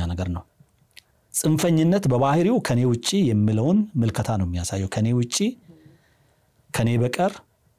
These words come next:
እኔ ለኔ የሚለውን ምልከታ የያዘ ነው። ይሄ አደገኛ ነው በጣም። በነገራችን እውነት ነው። የእምነት ተቋም ለ-፣ ለኔ እምነቴ የኔ ነው። ፈጣሪም የሚጠይቀኝ በግሌ ነው፣ በማህበርም አይደለም።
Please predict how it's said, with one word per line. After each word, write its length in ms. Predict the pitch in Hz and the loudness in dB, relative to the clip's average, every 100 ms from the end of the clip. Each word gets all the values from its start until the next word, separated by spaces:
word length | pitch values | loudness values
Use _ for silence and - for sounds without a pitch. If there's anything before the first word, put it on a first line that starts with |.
| _ _ _ - | _ _ _ -2
እኔ 180 | 123 123 185 233 - | 0 2 0 -2 -4
ለኔ 220 | 117 117 165 240 - - | 0 2 2 -2 -6 -2
የሚለውን 500 | 120 117 120 151 240 233 - _ _ - | 0 2 2 2 0 -2 -14 _ _ -2
ምልከታ 300 | 120 123 120 | 0 0 0
የያዘ 280 | 107 95 87 82 | 0 0 -2 -4
ነው። 120 | 82 _ _ | -6 _ _
ይሄ 100 | 127 170 | 0 0
አደገኛ 340 | 120 104 92 85 | 2 0 0 -2
ነው 100 | 87 | -4
በጣም። 220 | 87 90 | -4 -4
በነገራችን 560 | 95 98 95 92 - - _ _ _ _ _ _ - _ _ _ _ _ - | -4 -4 -4 -6 -8 -12 _ _ _ _ _ _ -20 _ _ _ _ _ -6
እውነት 320 | 120 139 160 | -2 0 0
ነው። 180 | 127 156 285 - - | 0 0 -2 -8 -4
የእምነት 540 | 110 113 123 117 123 123 | -2 0 0 0 0 0
ተቋም 360 | 120 135 185 262 - 139 113 110 110 | -2 0 0 0 -4 -4 -2 0 0
ለ-፣ 180 | 113 123 139 | 0 -2 0
ለኔ 180 | 131 147 190 180 156 | 2 2 2 0 0
እምነቴ 340 | 127 135 131 220 294 - _ _ _ _ _ _ _ _ | 2 2 2 0 -2 -8 _ _ _ _ _ _ _ _
የኔ 260 | - 131 127 110 | -2 0 2 0
ነው። 140 | 90 - _ | -2 -6 _
ፈጣሪም 340 | 131 143 165 | -2 0 2
የሚጠይቀኝ 460 | 156 143 135 143 160 | 2 2 0 0 0
በግሌ 280 | 117 107 98 92 | 2 2 0 -2
ነው፣ 120 | 87 _ _ _ | -6 _ _ _
በማህበርም 640 | - 117 113 104 104 139 120 | -10 -2 0 0 0 0 0
አይደለም። 320 | 90 90 | -2 -6